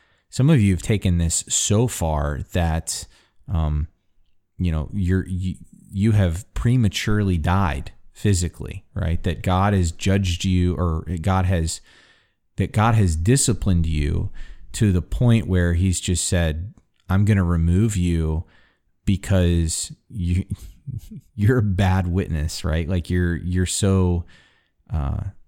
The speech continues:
not obedient, that you're done. You're done. You know, and this is the same thing, uh, that you look at, like, there, the, the discipline on the,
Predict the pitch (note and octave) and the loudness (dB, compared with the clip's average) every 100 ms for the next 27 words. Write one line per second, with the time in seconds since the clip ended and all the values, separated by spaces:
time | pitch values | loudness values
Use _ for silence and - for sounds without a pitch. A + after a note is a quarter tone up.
0 | - F2+ F2 F#2+ G2 - - - F2+ F2 | -4 0 2 0 -2 -8 -12 -2 -2 2
1 | G2+ G#2+ F2+ D#2+ D#2 - F2 E2+ E2 D#2+ | 2 4 2 0 -4 -6 -2 0 0 -2
2 | D#2+ _ - _ _ D#2 E2+ E2+ B1 - | -6 _ -20 _ _ -4 -2 -2 -4 -10
3 | _ _ _ D#2+ D2 C2 A1 - _ _ | _ _ _ -6 -4 -6 -10 -16 _ _
4 | - D#2 D#2 F#2 A2+ A#2 B2+ A2+ - C3+ | -6 -4 0 2 2 2 0 0 0 2
5 | A#2+ - B2 A2 G2 E2+ D#2+ F#2+ F#2 F#2 | 2 2 2 2 2 0 -2 0 0 -2
6 | G2 F#2 F#2 G2+ F2 F#2+ F2+ - A2 G2+ | -2 0 -2 -2 -2 -2 -4 -2 -2 0
7 | E2 D#2+ G2 F2 E2 E2+ F#2 F#2+ G2+ - | -2 -4 -2 -2 0 -2 -2 -2 -2 -2
8 | F#2+ F2 E2 E2 D#2+ E2 | 0 0 0 -2 -2 -4